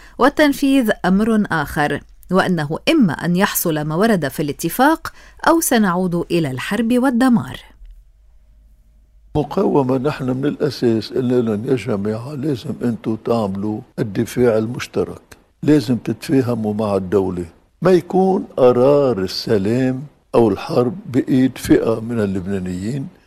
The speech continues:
Speaker 2: بيكون بإيد الحكومة اللبنانية، لأنه هيدا حكم الدستور، بدها التلتين الأصوات، بس مش إنه واحد بيقرر حرب وسلام، مش مسموحة هيدي." هيدا اللي كان نحن مأخذنا عليه،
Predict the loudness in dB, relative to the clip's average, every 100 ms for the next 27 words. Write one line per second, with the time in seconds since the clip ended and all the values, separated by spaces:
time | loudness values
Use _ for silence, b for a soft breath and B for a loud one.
0 | b -4 -2 2 0 0 -2 0 2 0
1 | -2 -2 -4 0 -2 0 -2 -4 -4 -6
2 | -6 -6 -10 -14 _ _ _ -6 -2 0
3 | 0 0 0 0 -2 -4 -8 -4 -4 0
4 | -2 2 2 2 -2 -2 -2 0 -4 _
5 | -8 0 2 2 2 0 0 -6 -2 2
6 | 2 -2 -18 _ -2 0 -2 0 0 2
7 | 4 4 2 0 2 2 2 0 -4 -2
8 | -4 -4 -10 -20 -16 -8 -6 -2 -2 0
9 | -2 -6 -16 _ -12 -2 -2 -2 -2 0
10 | 0 2 0 -4 -12 -14 _ 4 6 4
11 | 2 0 0 -2 -2 0 0 2 0 2
12 | 0 2 2 0